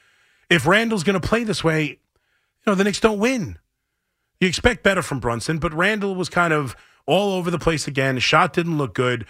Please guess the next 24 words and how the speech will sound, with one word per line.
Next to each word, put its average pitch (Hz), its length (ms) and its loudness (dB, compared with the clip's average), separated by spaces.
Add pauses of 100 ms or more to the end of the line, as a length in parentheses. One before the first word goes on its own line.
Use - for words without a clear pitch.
(200)
Early 185 320 2
on, 160 160 2
his 143 120 0
isos 135 760 0
were 117 200 -4
unsuccessful. 120 840 0 (1800)
He's 143 140 0
not 196 160 4
making 175 280 0
plays, 143 400 0
a 123 60 -4
little 190 180 -2
bit 175 120 -2
careless 156 400 0
with 135 100 -6
the 135 60 -6
basketball. 117 640 -2
Like, 117 220 -2
if 120 160 -6
that's 180 320 2
the 214 140 -2
way 185 200 0
Randall 147 400 -2
plays, 107 400 -6